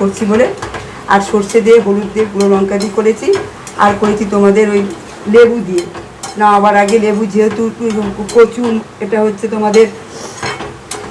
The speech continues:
গাঁটি কচু বলে, সেই কচু, কিন্তু মান কচু না, একটু গলা কুটকুট মতন করবে, যার জন্যে আমি একটুখানি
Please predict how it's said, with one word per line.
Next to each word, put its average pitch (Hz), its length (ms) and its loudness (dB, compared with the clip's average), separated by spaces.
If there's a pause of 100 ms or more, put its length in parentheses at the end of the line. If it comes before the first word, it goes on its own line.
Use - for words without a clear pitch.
গাঁটি 202 320 2
কচু 254 260 4
বলে, 262 140 4 (100)
সেই 226 220 4
কচু, 190 240 0 (480)
কিন্তু 220 180 0 (100)
মান 233 140 4 (100)
কচু 214 280 -2
না, 185 60 -6 (160)
একটু 214 200 -10 (280)
গলা 220 220 4 (460)
কুটকুট 214 400 -4
মতন 220 220 0 (120)
করবে, 214 240 4 (520)
যার 202 240 4
জন্যে 220 200 0 (100)
আমি 214 160 -2
একটুখানি 220 360 -2